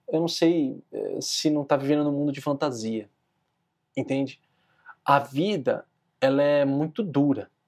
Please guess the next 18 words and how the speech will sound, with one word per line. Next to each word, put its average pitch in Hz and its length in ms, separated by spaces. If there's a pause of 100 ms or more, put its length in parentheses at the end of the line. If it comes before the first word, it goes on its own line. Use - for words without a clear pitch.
(380)
<laughs> - 640
É - 20
muito 151 320
dura. 131 400 (640)
Ela 131 160
tem, 147 800 (160)
ela, 117 420
ela, 127 300
às 117 140
vezes 151 320
nos 151 160
coloca 139 440
em 139 60
situações 139 1080 (180)
repentinas 147 1160 (160)
de 135 140
muito 170 300
sofrimento. 165 720